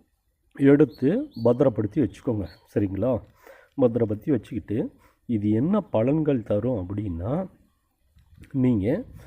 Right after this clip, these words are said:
உங்க வீட்லயோ, உங்களுக்கு பக்கத்துல இருக்கவங்களுக்குன்னா சரி, அ, பக்கத்துல இருக்கவங்களுக்கு செய்ய வேண்டாம். நீங்களுக்கு உங்களையே பாதுகாப்பு பண்ணிக்கோங்க, உங்க குடும்பத்தை பாதுகாப்பு பண்ணிக்கோங்க. சரிங்களா? மத்த-, பது-, மத்தவங்களுக்கு செய்யறதுனால தவறு இல்ல.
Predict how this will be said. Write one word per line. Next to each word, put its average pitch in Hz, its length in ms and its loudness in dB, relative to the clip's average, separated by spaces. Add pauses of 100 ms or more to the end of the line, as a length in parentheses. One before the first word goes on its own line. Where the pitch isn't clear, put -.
(320)
உங்க 151 200 0
வீட்லயோ, 117 640 0
உங்களுக்கு 117 680 -2 (180)
பக்கத்துல 123 380 0
இருக்கவங்களுக்குன்னா 107 720 0
சரி, 151 360 0
அ, 113 40 -4
பக்கத்துல 123 460 -2
இருக்கவங்களுக்கு 147 340 2
செய்ய 156 280 4
வேண்டாம். 143 360 2 (160)
நீங்களுக்கு 131 520 2
உங்களையே 147 280 6
பாதுகாப்பு 127 540 0
பண்ணிக்கோங்க, 120 240 -2
உங்க 247 240 0
குடும்பத்தை 151 440 4
பாதுகாப்பு 113 420 0
பண்ணிக்கோங்க. 92 280 -4 (300)
சரிங்களா? 95 460 -4 (560)
மத்த-, 113 420 -2
பது-, 113 260 0
மத்தவங்களுக்கு 151 520 2
செய்யறதுனால 139 680 0
தவறு 139 360 4
இல்ல. 113 480 4